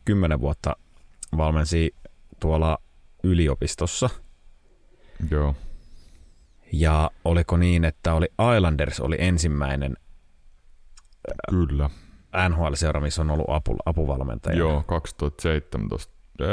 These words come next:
Speaker 2: Ei ku. On ollut siis kaksitoista kautta Toronton ja Islandersin.
Speaker 1: Okei.
Speaker 2: Kakko-,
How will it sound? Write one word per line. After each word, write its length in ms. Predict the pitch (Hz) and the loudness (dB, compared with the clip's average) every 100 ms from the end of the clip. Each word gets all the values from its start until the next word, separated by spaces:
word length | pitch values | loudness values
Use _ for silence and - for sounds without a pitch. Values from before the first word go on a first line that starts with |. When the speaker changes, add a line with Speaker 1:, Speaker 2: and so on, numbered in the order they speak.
| 104 | 0
Speaker 2:
Ei 60 | |
ku. 160 | 110 107 - - - - - _ _ - - _ - - - - - - _ - _ - - 98 | 0 -4 -6 -18 -20 -20 -20 _ _ -20 -20 _ -20 -20 -20 -20 -20 -20 _ -20 _ -20 -10 -4
On 180 | 110 | -2
ollut 200 | 113 113 | 0 -2
siis 240 | - 110 - | -2 -4 -2
kaksitoista 640 | 139 151 - - 80 - | -2 -2 -4 0 0 0
kautta 420 | - 73 71 - 73 - | 0 0 0 -4 -4 0
Toronton 560 | 117 107 80 - 69 | 2 2 2 0 0
ja 180 | 69 78 85 - 92 | 0 -2 -6 -4 -2
Islandersin. 640 | 85 76 64 60 - - - - - - _ - - | 2 0 0 -2 -4 -8 -10 -12 -20 -20 _ -20 -2
Speaker 1:
Okei. 320 | 117 120 82 71 - - - - - - - - - - | 0 2 0 -4 -8 -20 -20 -20 -20 -20 -20 -20 -20 -6
Speaker 2:
Kakko-, 360 | 82 78 - | -6 -6 -8